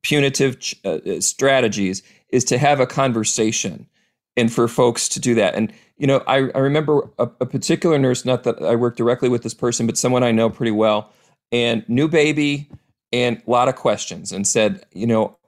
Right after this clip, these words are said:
"I'm just not ready yet." And so I could turn that conversation off and say, "All right, good luck, you're on your own," or whatever. But I, we've kept the dialogue open.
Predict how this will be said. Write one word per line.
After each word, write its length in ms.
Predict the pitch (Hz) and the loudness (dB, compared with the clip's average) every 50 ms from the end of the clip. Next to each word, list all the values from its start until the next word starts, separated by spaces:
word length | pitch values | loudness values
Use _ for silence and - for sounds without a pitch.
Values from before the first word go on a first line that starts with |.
| _ _ | _ _
"I'm 180 | 117 123 139 151 | -2 0 0 0
just 200 | 147 151 143 - | 0 -2 0 0
not 180 | 143 127 - | 0 0 0
ready 260 | - 120 131 139 147 | 2 2 2 2 2
yet." 360 | 131 104 90 82 - - - _ _ _ _ _ _ _ _ _ | 0 -2 -4 -8 -10 -12 -18 _ _ _ _ _ _ _ _ _
And 140 | - 127 120 | -2 -2 2
so 180 | - 156 143 - | 2 2 4 4
I 120 | - 151 | 4 2
could 240 | 170 - 214 147 - | 2 2 0 -2 -2
turn 260 | - - 170 175 185 | -2 0 2 2 2
that 220 | 175 170 147 - - | 2 2 0 0 -2
conversation 680 | - 147 143 135 127 120 - - 131 127 - - 117 | -2 -2 0 0 0 0 0 0 0 0 0 0 0
off 240 | 120 117 120 120 - | 0 0 0 -2 -2
and 140 | 113 107 | -4 -6
say, 540 | - - - 120 107 107 104 101 101 107 - _ _ _ _ _ _ _ _ 113 | -4 -2 0 0 2 2 0 0 -2 -4 -8 _ _ _ _ _ _ _ _ 0
"All 100 | 131 143 | 2 2
right, 200 | 139 123 113 113 | 2 2 0 0
good 180 | - 131 131 | -2 -2 0
luck, 240 | 131 127 127 131 - | 0 0 -2 -2 -4
you're 140 | 120 120 113 | -4 -2 -2
on 120 | 117 113 | 0 0
your 160 | 107 107 107 | 0 0 0
own," 160 | 120 123 127 123 | 0 0 0 0
or 60 | 110 | 0
whatever. 400 | 104 101 104 104 98 104 95 - - _ _ _ _ _ _ _ | 0 -2 -2 -2 -2 -4 -6 -8 -14 _ _ _ _ _ _ _
But 180 | - 131 - - | 0 0 2 2
I, 260 | 127 131 127 123 - _ _ _ _ | 2 2 2 2 -2 _ _ _ _
we've 200 | - 131 131 135 | -2 -2 -2 -2
kept 280 | - - 180 190 190 - | -2 -2 0 0 0 -2
the 80 | 160 | -2
dialogue 580 | 139 - 147 139 135 131 131 127 120 120 110 - | 2 2 4 4 4 4 4 4 2 2 0 0
open. 540 | - 135 165 165 - - 98 73 - - _ | 0 0 0 0 -2 -6 -8 -8 -10 -14 _